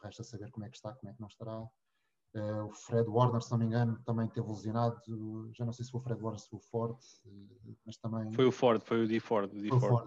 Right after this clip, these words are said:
Speaker 1: Ford, ok, foi o Dee Ford que teve lesionado. Ou seja, resta saber como é que reagem a essas lesões. E resta saber se o que fomos buscar, eh, se for, se os,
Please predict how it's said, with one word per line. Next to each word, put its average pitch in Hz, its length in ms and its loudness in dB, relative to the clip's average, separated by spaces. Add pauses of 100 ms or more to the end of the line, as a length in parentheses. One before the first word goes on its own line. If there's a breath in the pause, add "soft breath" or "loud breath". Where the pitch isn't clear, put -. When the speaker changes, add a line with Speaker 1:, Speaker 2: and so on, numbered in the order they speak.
Speaker 1:
Ford, 127 40 -4
ok, 113 400 -2
foi 120 160 2
o 113 40 4
Dee 117 100 6
Ford 123 460 6
que - 60 -10
teve 120 160 4
lesionado. 113 640 2
Ou 147 80 -2
seja, 127 340 0 (880)
resta 131 360 -2
saber 127 340 0
como 131 200 6
é 131 60 4
que 127 220 -2
reagem 117 420 4
a 113 40 2
essas 110 220 -6
lesões. 95 520 -12 (800)
E 139 80 -6
resta 160 220 -4
saber 156 300 -2
se - 200 -10
o 160 140 0 (160)
que - 80 -12
fomos 147 320 -2
buscar, 139 480 0 (1160)
eh, 113 80 -2
se - 120 -12
for, 151 240 0
se 127 120 -4
os, 131 280 4